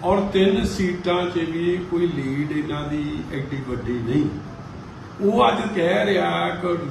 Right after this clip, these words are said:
ਲੀਡਿੰਗ ਇੰਗਲਿਸ਼ ਨਿਊਜ਼ਪੇਪਰ 'ਚ ਕਿ ਸਾਡੀ ਹਾਰ ਦਾ ਕਾਰਨ ਅਫਸਰਸ਼ਾਹੀ ਬਣੀ। ਸਾਧ ਸੰਗਤ ਜੀ, ਮੈਂ ਪੁੱਛਣਾ ਚਾਹੁੰਦਾ ਤੁਹਾਨੂੰ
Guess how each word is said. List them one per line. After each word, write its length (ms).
ਲੀਡਿੰਗ 720
ਇੰਗਲਿਸ਼ 460
ਨਿਊਜ਼ਪੇਪਰ 840
'ਚ 240
ਕਿ 100
ਸਾਡੀ 580
ਹਾਰ 440
ਦਾ 160
ਕਾਰਨ 580
ਅਫਸਰਸ਼ਾਹੀ 520
ਬਣੀ। 320
ਸਾਧ 180
ਸੰਗਤ 240
ਜੀ, 100
ਮੈਂ 140
ਪੁੱਛਣਾ 520
ਚਾਹੁੰਦਾ 240
ਤੁਹਾਨੂੰ 600